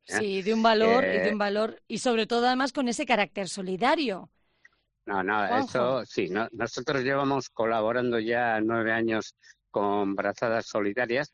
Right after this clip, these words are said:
Speaker 1: Le, empezamos a hacer la primera con, con Juanfe y otros tres compañeros más, que es
Speaker 2: Sí.
Speaker 1: la de día,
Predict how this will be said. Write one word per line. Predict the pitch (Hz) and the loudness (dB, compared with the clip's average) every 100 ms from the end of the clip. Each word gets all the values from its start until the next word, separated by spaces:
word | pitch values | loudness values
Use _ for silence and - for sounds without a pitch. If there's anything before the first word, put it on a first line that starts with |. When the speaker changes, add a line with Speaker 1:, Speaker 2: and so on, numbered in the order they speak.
| - | -6
Speaker 1:
Le, | 98 98 | -2 -2
empezamos | - 92 92 92 85 110 113 120 | -2 -2 -2 -4 -2 0 -2 -4
a | |
hacer | - 123 107 | -4 -4 -2
la | 107 104 | -2 -2
primera | - 98 98 113 110 98 | -4 -4 -2 0 0 -2
con, | - 92 95 95 92 _ - - - _ | -2 0 0 -2 -8 _ -20 -20 -20 _
con | 98 95 90 | -2 0 -2
Juanfe | - 110 107 98 - 110 104 110 | -2 -2 0 -4 -4 0 2 0
y | 104 | 0
otros | 98 - 90 - | -2 -4 -6 -4
tres | 110 - | -6 -6
compañeros | 117 98 107 107 113 104 101 | -4 -2 -2 0 0 -2 -2
más, | 123 139 - - _ - - | -2 -2 -4 -12 _ -20 -6
que | 226 | -2
es | |
Speaker 2:
Sí. | 208 | 0
Speaker 1:
la | 104 | 0
de | 107 | 0
día, | 113 131 131 | 0 0 0